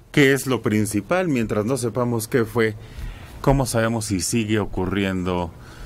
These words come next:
o si volverá a ocurrir en el futuro? ¿Qué? ¿Ya terminó el problema? Ahí das el punto. El agua contaminada de las cisternas, eso sí, como dice Etel,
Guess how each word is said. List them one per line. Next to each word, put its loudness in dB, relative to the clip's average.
o 4
si 2
volverá 2
a 2
ocurrir -2
en -2
el -4
futuro? -2
¿Qué? 0
¿Ya 0
terminó 0
el -2
problema? -2
Ahí 0
das -2
el 0
punto. -2
El 6
agua 2
contaminada 0
de 0
las -2
cisternas, 0
eso -2
sí, -2
como 0
dice 0
Etel, -2